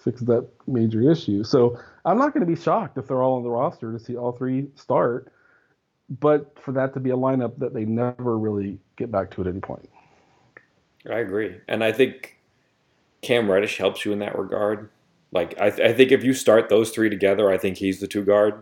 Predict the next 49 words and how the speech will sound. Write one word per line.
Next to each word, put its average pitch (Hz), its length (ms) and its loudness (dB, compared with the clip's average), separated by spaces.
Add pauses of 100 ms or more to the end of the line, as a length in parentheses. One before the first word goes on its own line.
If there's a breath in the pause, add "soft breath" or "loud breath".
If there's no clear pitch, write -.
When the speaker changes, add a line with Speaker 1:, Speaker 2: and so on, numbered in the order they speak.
(580)
Speaker 2:
Like, 90 280 -4 (220)
Speaker 1:
Yes. 95 320 -2 (600)
Speaker 2:
I 107 80 2
don't 107 160 2
think 110 120 2
it's 113 120 2
Hunter, 98 480 -2 (720)
and 98 140 -2
I 95 80 4
don't 98 220 -2
think 104 180 -2
it's 95 160 -2
Huerter. 87 440 -4 (800)
I 107 60 -10
think 101 280 -2
Cam 117 300 0
Reddish 113 360 4
would 98 180 -4
show, 110 380 2
you 110 100 -4
know, 104 200 -4 (320 soft breath)
with 101 140 -2
what 117 160 6
he 131 120 -2
could 101 160 -6
do 107 160 -2
defensively 101 920 -2 (640)
and 95 160 -8
some 107 160 -4
of 104 60 0
the 98 100 4
other 98 160 0
stuff - 340 -4
that 92 120 -2
he 92 80 -10
did, 90 320 -6
I 92 120 -6
just 92 260 -12
think 90 220 -12
that - 160 -12
he, - 120 -20 (520)
if, 98 140 -4 (300)
he, 120 340 -10
he 117 180 -8
could 110 180 -6
be 117 100 -4
the 98 140 -2
good, 95 360 -4
uh, 87 340 -4